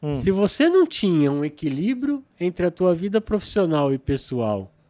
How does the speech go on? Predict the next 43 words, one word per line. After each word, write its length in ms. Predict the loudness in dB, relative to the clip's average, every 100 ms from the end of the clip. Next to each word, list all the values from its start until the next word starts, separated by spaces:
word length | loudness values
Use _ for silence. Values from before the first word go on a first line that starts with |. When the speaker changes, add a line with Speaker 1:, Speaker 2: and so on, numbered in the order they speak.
| _
Speaker 2:
enquanto 480 | -10 2 2 2 0
tava 380 | 2 4 2
mega 560 | 0 2 4 4 4 0
na 180 | -2 -4
ativa, 720 | -6 -8 -4 -4 -4 -6 -10 -16 _ _
como 200 | -6 -6
é 40 |
que 140 | -4 -6
vai 180 | -4 -4
ser 240 | -4 -6
tua 220 | -2 -2
reação 580 | 0 0 -2 -2 -2 -2
depois 520 | -2 -2 2 2 2
que 120 | -6
você, 720 | -4 -2 -2 -2 -2 -2 -8 -18 _ _
seja 400 | -2 -2 0 -2
ela 260 | 0 -2 -6
por 200 | -6 -6
uma 140 | -8
aposentadoria, 1040 | -8 -6 -6 -6 -8 -8 -8 -8 -8 -6 -6
ou 220 | -4 -4
agora 260 | -2 -2 -2
até 200 | 2 2
a 60 |
gente 240 | 2 0 -2
entrou 260 | 0 0
na 100 | 0
questão, 400 | 0 -2 -2 -2
às 140 | -2 -2
vezes, 240 | -4 -4
de 80 | -6
um 80 | -6
desemprego, 640 | -6 -8 -8 -8 -10 -10
de 80 | -12
uma 160 | -10 -10
transição 560 | -10 -14 -14 -14 -14
de 80 | -14
carreira, 580 | -12 -10 -6 -6 -6 -6
Speaker 1:
Sim. 100 | -6
Speaker 2:
sei 80 | -4
lá 180 | -4 -6
o 60 | -6
quê." 260 | -6 -6